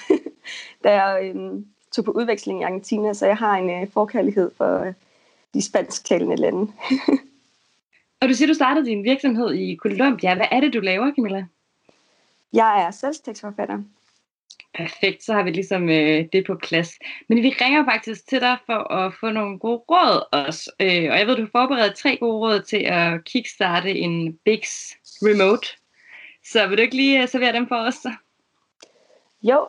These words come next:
Speaker 1: det, øh, vil jeg gerne. Øhm, jeg er jo faktisk også, det fik jeg ikke lige nævnt, jeg er også, øh, freelance mentor, øh, på siden. Så, øh, det, som jeg tit ser folk struggle med, øh, når de skal starte op, det er, øh, for det første, at de tror, de skal have det hele klar,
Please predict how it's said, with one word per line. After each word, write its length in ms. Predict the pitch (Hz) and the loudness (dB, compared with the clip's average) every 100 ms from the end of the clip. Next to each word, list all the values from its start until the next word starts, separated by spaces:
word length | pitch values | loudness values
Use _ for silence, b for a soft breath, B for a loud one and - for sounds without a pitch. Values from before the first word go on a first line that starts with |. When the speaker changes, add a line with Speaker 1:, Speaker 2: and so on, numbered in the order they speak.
| - | -4
Speaker 1:
det, 120 | 285 294 277 | 0 2 2
øh, 340 | 208 196 196 202 | 0 -2 -6 -6
vil 80 | 214 | -6
jeg 160 | 226 | -4
gerne. 340 | 214 196 220 240 202 | -2 -4 -4 -6 -4
Øhm, 440 | 196 196 185 208 - - - | -2 -2 -6 -10 -16 -12 0
jeg 80 | |
er 40 | 220 | 0
jo 60 | |
faktisk 340 | 226 240 247 247 | 2 0 0 -2
også, 120 | 262 | -2
det 140 | 247 247 - | -6 -8 -6
fik 140 | - | 0
jeg 80 | 214 | 2
ikke 120 | 208 | 2
lige 120 | 220 | 0
nævnt, 220 | 220 196 | 0 2
jeg 80 | 190 | 2
er 60 | 196 | 4
også, 360 | 202 - - | 2 0 -2
øh, 60 | 226 220 | -2 0
freelance 460 | 254 262 233 - 202 | 0 0 0 -6 -6
mentor, 360 | 202 196 214 - _ _ _ - | -6 -4 -8 -8 _ _ _ -2
øh, 320 | 208 190 190 | 0 2 -2
på 140 | 185 220 | -4 -6
siden. 540 | 208 240 240 277 311 b b b b b | 0 2 4 2 2 b b b b b
Så, 180 | - 220 202 196 | 0 2 4 2
øh, 100 | 202 202 | -2 0
det, 120 | 269 | -2
som 160 | 269 220 | -2 -4
jeg 100 | 220 - - | -6 -8 -4
tit 220 | 277 269 | -4 -4
ser 220 | - 196 | -2 -2
folk 460 | 185 202 196 - - _ _ _ - - _ _ _ | 2 0 0 -4 -20 _ _ _ -20 -20 _ _ _
struggle 440 | - - 185 202 | -8 0 0 2
med, 340 | 180 175 180 202 - | 0 2 0 -2 -4
øh, 180 | - 180 | -2 0
når 120 | 185 | 2
de 140 | 185 190 | 0 -2
skal 180 | - 196 | -2 0
starte 240 | - 165 | 0 2
op, 260 | 185 202 - | 2 0 2
det 160 | 208 | 4
er, 160 | 185 185 | 6 4
øh, 180 | 185 196 | 2 -2
for 120 | 202 | -4
det 100 | 202 | 0
første, 260 | 220 220 | 0 0
at 60 | 208 | -4
de 60 | 202 | -4
tror, 240 | - 214 | 0 0
de 60 | 190 | 0
skal 160 | - | -6
have 80 | 202 | -6
det 80 | 196 | -4
hele 200 | 220 226 | -4 -6
klar, 380 | - 202 185 | -2 2 2